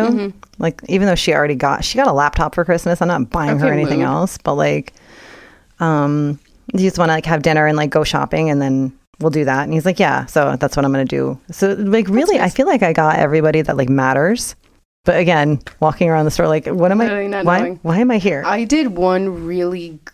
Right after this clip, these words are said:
Speaker 1: really thoughtful gift for everybody. My sisters, I just straight up said, "What do you want? <clears throat> Do, don't make this more difficult than it has to be."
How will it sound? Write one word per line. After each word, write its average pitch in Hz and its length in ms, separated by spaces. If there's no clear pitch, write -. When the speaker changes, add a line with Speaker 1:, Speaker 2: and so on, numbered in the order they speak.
Speaker 1:
really 190 640
thoughtful 180 580
gift 214 360
for - 200
everybody. - 480
My 208 100
sisters, 262 400
I 233 80
just 180 200
straight 180 200
up 165 100
said, 170 200
"What 180 100
do 175 60
you 165 80
want? 156 280
<clears throat> 175 220
Do, 180 220
don't 160 200
make 156 140
this 160 160
more 160 100
difficult 151 340
than 151 120
it 147 40
has - 220
to - 80
be." - 140